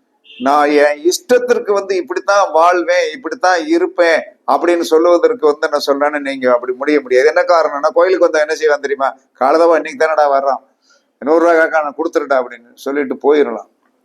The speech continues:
போயிடலாம். ஆனால் கர்மாவை யார் வாங்குறது? அந்த பூ விக்கிறவன்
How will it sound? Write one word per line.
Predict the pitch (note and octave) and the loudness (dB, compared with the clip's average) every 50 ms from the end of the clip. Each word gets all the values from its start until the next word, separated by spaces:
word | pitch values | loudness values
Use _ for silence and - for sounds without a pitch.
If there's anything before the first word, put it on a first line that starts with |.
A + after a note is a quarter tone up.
| _ _ _ _ - - | _ _ _ _ -10 -2
போயிடலாம். | - F#3+ G3+ F#3+ D3+ B2+ A2+ G2+ - _ _ _ _ _ _ _ _ _ _ _ | 0 2 2 2 2 0 -2 -6 -8 _ _ _ _ _ _ _ _ _ _ _
ஆனால் | - A2+ C3 C3 C3 C3+ C#3 D3+ D#3+ D3+ C3 A2 G2+ _ _ _ _ _ _ _ _ _ _ _ _ _ - | -2 0 0 2 2 2 2 2 2 2 0 -4 -10 _ _ _ _ _ _ _ _ _ _ _ _ _ -2
கர்மாவை | C3+ C#3 D3+ D#3+ E3 D#3+ D3+ D3+ D3+ D3 | -2 0 0 2 2 2 2 2 2 2
யார் | C#3+ C#3+ D3 D#3 | 2 2 2 2
வாங்குறது? | D#3+ D#3 D#3 D3+ D3+ D#3 D3+ D3 E3 E3+ F3 F3+ F#3 F#3+ F#3+ F#3+ - _ _ _ _ _ _ _ _ _ _ _ _ _ _ _ _ _ _ _ _ _ _ _ _ _ _ _ _ _ - | 2 0 0 0 -2 -4 -2 0 2 4 4 4 4 2 0 -2 -4 _ _ _ _ _ _ _ _ _ _ _ _ _ _ _ _ _ _ _ _ _ _ _ _ _ _ _ _ _ -8
அந்த | - G#2 A#2 B2 B2 A2+ A2+ A2+ | -4 -2 -2 -2 -2 -2 -2 -2
பூ | - - C#3 D3+ D#3 D3 C#3 | -2 0 0 2 2 2 2
விக்கிறவன் | C3+ B2+ C3+ C3 B2 B2 A#2 B2+ C3+ D3 D3+ D#3 E3 | 0 0 0 0 0 2 2 2 2 2 2 0 0